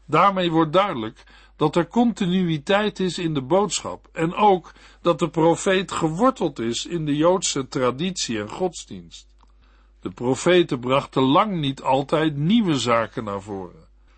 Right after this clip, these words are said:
Oude en nieuwe zaken werden gebruikt om mensen terug te roepen tot de God van Israël. De Heere heeft uiteindelijk het heil van mensen op het oog. Een boodschap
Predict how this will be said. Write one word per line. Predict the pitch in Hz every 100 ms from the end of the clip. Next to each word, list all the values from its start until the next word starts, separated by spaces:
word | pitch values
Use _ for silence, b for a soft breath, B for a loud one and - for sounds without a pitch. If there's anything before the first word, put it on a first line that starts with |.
| _ _ -
Oude | 151 185 165 135
en | 127
nieuwe | 139 185 143
zaken | 117 120 113 - 123
werden | 120 117
gebruikt | - 110 131 151 127 156 - b b b
om | b 135
mensen | 139 196 202 - 143 -
terug | 196 233 -
te | -
roepen | 151 196 190 165
tot | - 160
de | 139
God | - 202 202
van | - 156 160
Israël. | 190 170 110 92 82 82 _ _ _ _ _ _ _
De | 107 123
Heere | 170 202 202 185
heeft | 175 190 185 -
uiteindelijk | 165 143 - 165 175 135 101 98 - b b b
het | 170 160
heil | 135 127 127
van | 170 180
mensen | 214 254 214 175
op | 165 156
het | 127 120
oog. | 98 92 - - _ _ _ _ _ _
Een | 107 110
boodschap | 123 175 - - 82 -